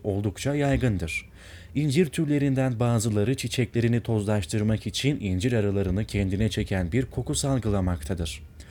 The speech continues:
Kokuyu takip eden dişi arılar incirin tepesindeki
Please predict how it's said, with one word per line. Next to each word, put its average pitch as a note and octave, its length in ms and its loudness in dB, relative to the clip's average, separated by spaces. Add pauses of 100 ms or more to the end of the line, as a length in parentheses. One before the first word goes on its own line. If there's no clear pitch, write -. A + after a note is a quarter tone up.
(440)
Kokuyu G#2 340 0
takip F#2+ 420 0
eden F#2 320 2
dişi - 260 0
arılar F#2+ 420 0
incirin G#2+ 420 0
tepesindeki B2 800 -2